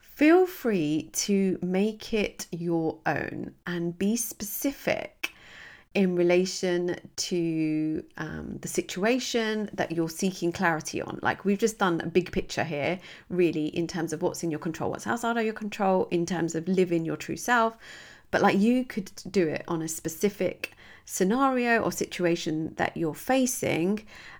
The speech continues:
Um, and certainly that you, as I say, you wanna seek clarity on. Um, I'm doing a, a launch that's coming up, and, um, this is a, an, an exercise that I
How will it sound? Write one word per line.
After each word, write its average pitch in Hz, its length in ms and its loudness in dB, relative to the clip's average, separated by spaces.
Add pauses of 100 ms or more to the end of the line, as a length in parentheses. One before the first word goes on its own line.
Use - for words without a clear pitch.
(120)
Um, 165 840 0 (160)
and 165 180 2
certainly 165 840 0 (380)
that - 560 2 (200)
you, 185 400 2 (100)
as 185 160 4
I 180 40 4
say, 180 180 2
you 151 120 4
wanna 190 200 4
seek - 260 -4
clarity 175 480 -2
on. 156 240 2 (360)
Um, 175 260 4
I'm 185 180 4
doing 180 540 4 (100)
a, 156 220 -2
a 170 80 2
launch 277 640 8
that's - 180 0
coming 170 280 -2
up, 151 320 -2 (460)
and, 170 540 2 (160)
um, 160 400 -2
this - 160 0
is 196 240 0
a, 180 100 -2 (140)
an, 170 160 -6 (100)
an 180 80 0
exercise 156 580 -4
that - 120 -4
I 160 80 -2